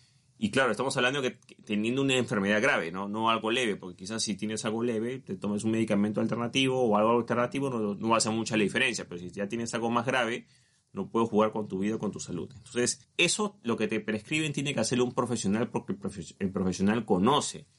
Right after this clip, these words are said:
qué cosas están permitidas, qué cosas no, qué cosas se, se adecuan más a tu cuerpo, eh, qué medicamentos pueden interactuar entre ellos que quizás pueden hacer un efecto negativo, pues, entonces,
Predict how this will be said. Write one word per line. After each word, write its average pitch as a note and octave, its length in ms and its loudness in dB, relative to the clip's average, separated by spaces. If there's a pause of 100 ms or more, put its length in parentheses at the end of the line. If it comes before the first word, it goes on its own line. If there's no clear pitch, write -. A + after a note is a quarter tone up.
(380)
qué A#2+ 120 -2
cosas B2+ 280 0
están A#2 260 -2
permitidas, A#2 460 -2
qué - 100 -20
cosas A2 320 -6
no, B2 180 -2
qué - 80 -20
cosas A#2 280 -4
se, F2+ 240 -2
se - 80 -6
adecuan A2 360 2
más G#2+ 140 -2
a G2+ 40 -10
tu G#2+ 120 -4
cuerpo, B2 480 2 (460)
eh, G2 320 4
qué B2 100 4
medicamentos A#2+ 480 0
pueden B2+ 220 2
interactuar A#2+ 500 2
entre A#2+ 240 2
ellos B2 140 2
que A#2+ 100 -6
quizás G#2+ 240 -6
pueden A2+ 200 -2
hacer A2 140 -4
un A#2 60 0
efecto A2 300 -4
negativo, A2+ 480 2
pues, A2+ 280 2 (260)
entonces, A2 520 2